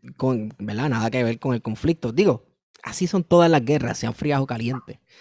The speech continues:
¿verdad? Sin embargo, este, en Pue-, como le decía,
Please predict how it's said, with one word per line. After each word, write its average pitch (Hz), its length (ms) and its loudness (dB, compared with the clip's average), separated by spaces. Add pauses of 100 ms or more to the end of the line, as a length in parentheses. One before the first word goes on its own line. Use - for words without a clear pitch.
(680)
¿verdad? 104 340 -6 (360)
Sin - 260 -2
embargo, 143 560 4 (300)
este, 135 480 -2
en 123 80 2
Pue-, - 240 -2
como 135 180 0
le 131 80 4
decía, 135 400 4